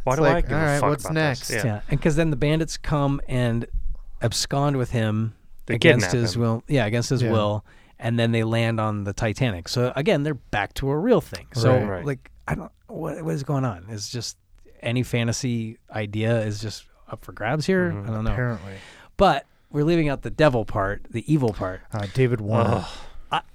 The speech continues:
Speaker 3: I actually like those parts of the movie better than the rest of the movie. Like, they're <laughs> caricatures and they're silly, but I think he's good.
Speaker 2: Hmm.
Speaker 1: I agree.
Speaker 2: Yeah.
Speaker 3: And I like
Speaker 2: I like the design of him.
Speaker 3: I
Speaker 2: Like,
Speaker 3: like
Speaker 2: I
Speaker 3: the
Speaker 2: like his
Speaker 3: design of him. I
Speaker 2: costume
Speaker 3: like
Speaker 2: and
Speaker 3: that whole
Speaker 1: I
Speaker 3: thing.
Speaker 1: like
Speaker 2: stuff.
Speaker 1: one part of it.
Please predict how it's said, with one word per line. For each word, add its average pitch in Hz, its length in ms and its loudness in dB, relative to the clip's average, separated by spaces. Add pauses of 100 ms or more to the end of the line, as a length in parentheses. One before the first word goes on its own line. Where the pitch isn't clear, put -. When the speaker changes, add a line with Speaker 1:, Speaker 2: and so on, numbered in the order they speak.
Speaker 3:
I 196 200 2
actually 190 340 0
like 123 480 0
those 131 260 0
parts 127 300 -2
of 123 60 0
the 113 60 0
movie 117 300 2
better 117 360 0
than 104 160 -2
the 101 80 -2
rest 104 220 -2
of 95 60 -10
the 92 60 -8
movie. 95 460 -4 (400)
Like, 117 360 -4 (180)
they're 131 220 4
<laughs> - 120 -10
caricatures 143 840 2
and 110 100 -2
they're 107 120 -2
silly, 110 580 -2 (440)
but 123 100 -2
I 143 80 4
think 190 180 -2
he's 190 260 2
good. 120 560 0 (140)
Speaker 2:
Hmm. 135 100 -6 (800)
Speaker 1:
I 117 120 4
agree. 107 540 0
Speaker 2:
Yeah. 104 180 -2 (160)
Speaker 3:
And 143 300 2 (360)
I 151 160 0
like 139 720 0 (380)
Speaker 2:
I 226 60 -2
like 240 120 -2
the 127 100 2
design 101 540 -6
of 92 120 -4
him. 98 160 -4
Speaker 3:
I 120 160 4
Speaker 2:
Like, 110 180 -4
Speaker 3:
like 160 140 4
Speaker 2:
I - 40 2
Speaker 3:
the 127 40 4
Speaker 2:
like - 80 0
his 123 100 2
Speaker 3:
design 135 280 2
of 113 100 2
him. 107 180 0
I 107 80 2
Speaker 2:
costume 110 60 2
Speaker 3:
like 123 160 2
Speaker 2:
and 107 80 -6
Speaker 3:
that 123 160 0
whole 127 180 2
Speaker 1:
I 117 40 4
Speaker 3:
thing. 131 100 4
Speaker 1:
like 143 160 4
Speaker 2:
stuff. 123 100 -2
Speaker 1:
one 135 420 2
part 107 300 2
of 90 100 -6
it. 87 160 -4